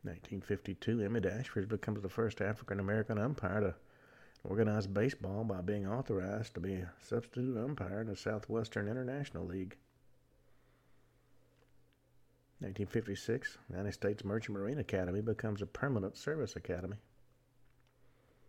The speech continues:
Nineteen sixty-two, Mercury program.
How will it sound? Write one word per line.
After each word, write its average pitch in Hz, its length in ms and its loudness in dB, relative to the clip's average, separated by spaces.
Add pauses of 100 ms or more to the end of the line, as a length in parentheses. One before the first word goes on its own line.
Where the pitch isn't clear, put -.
(2250)
Nineteen 98 380 -4
sixty-two, 110 800 -2 (100)
Mercury 98 360 0
program. 95 600 0